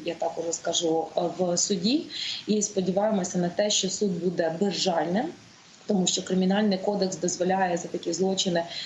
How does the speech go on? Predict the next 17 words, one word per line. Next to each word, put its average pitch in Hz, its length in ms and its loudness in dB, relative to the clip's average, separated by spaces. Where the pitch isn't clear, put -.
довічно, 185 840 2
е, - 40 -2
сісти - 360 -2
за 180 120 0
грати 185 640 2
і 190 120 2
конфіскувати 196 720 -2
повністю 190 500 0
усе 175 220 2
майно. 160 360 0
Якщо 214 240 2
дозволите, 254 560 2
я 220 140 2
одразу 226 540 2
підкреслю 220 880 0
прикладом, 202 680 0
е, 185 440 0